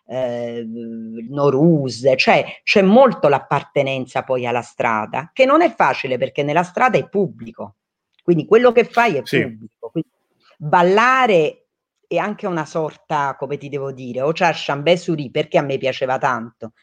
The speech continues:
Speaker 1: perché davanti al nostro palazzo, lì poi se volete facciamo un puntatone, si
Speaker 2: Sì.
Speaker 1: riuniva una serie di persone che non aveva dove farlo,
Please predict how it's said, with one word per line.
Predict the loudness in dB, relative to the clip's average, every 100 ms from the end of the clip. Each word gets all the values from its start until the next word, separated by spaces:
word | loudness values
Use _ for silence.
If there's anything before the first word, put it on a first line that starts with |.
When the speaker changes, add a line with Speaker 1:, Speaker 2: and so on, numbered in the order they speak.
| _
Speaker 1:
perché | -14 -8 -4
davanti | 0 0 2 2
al | 2
nostro | -2 0 2
palazzo, | 4 2 0 -4 -6
lì | -4 0
poi | 0
se | 0
volete | -2 0 0 0
facciamo | -2 -6 -6
un | -8
puntatone, | -12 -6 -6 -2 -2 -2 -8 -12 -20 -20 -20 -20
si | _ 0
Speaker 2:
Sì. | 2
Speaker 1:
riuniva | 4 4 4 4
una | 2 -2 -10 -4
serie | 4 6 6
di | 4
persone | 0 -2 -2 0 0
che | -2 -2
non | 0 0
aveva | 0 0 -2
dove | -2 -2
farlo, | -2 -4 -4 -8 -4 -4 -6